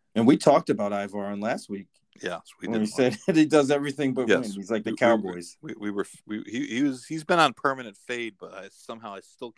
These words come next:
Speaker 2: can't wind up doing any good. But, um, I, I mean, you just look at that, that field, and there's just, that's not a grade one race. <sighs>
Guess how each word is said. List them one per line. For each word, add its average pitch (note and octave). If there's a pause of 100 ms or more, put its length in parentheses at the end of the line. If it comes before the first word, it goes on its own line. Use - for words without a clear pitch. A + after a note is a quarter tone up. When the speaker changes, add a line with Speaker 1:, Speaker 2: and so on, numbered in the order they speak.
Speaker 2:
can't G2 (100)
wind F#2
up F2+ (540)
doing G2+
any F2+
good. F2+ (1600)
But, G2+
um, F#2+ (2000)
I, A#2
I A2
mean, G#2
you G2
just G2+
look G2
at -
that, F2+ (100)
that F#2
field, F#2+
and E2
there's -
just, G#2+ (520)
that's -
not G#2+
a -
grade G2+
one F2+
race. - (1900)
<sighs> -